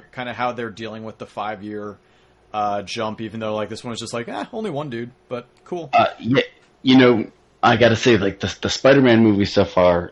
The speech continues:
Speaker 2: uh, in the, the actual proper Marvel universe, uh, have done a really good job at being,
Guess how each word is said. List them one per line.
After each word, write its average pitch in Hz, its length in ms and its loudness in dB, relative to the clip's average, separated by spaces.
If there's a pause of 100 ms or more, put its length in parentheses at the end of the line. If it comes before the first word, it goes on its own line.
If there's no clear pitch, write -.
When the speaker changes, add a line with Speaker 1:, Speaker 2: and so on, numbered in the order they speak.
Speaker 2:
uh, 90 280 2 (480)
in 95 160 0
the, 87 180 2 (140)
the 95 80 4
actual 90 340 0
proper 90 420 -2 (140)
Marvel 92 240 0
universe, 95 560 -2 (340)
uh, 87 260 -2
have - 200 -6
done 104 240 4
a 98 80 2
really 120 380 6
good 98 180 4
job 85 400 0 (140)
at 85 360 0 (1400)
being, 95 600 2